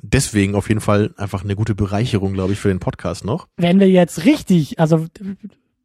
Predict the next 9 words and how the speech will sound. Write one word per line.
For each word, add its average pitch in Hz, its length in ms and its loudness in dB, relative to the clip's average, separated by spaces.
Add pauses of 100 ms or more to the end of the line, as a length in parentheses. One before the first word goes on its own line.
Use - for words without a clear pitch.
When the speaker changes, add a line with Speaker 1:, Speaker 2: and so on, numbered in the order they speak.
(360)
Speaker 2:
wenn 202 160 4
wir 196 100 6
uns 196 160 2
auf 185 140 -2
diese 185 640 0
fast - 260 -8
schon, 175 420 -2
fast - 260 -10
schon 160 460 -2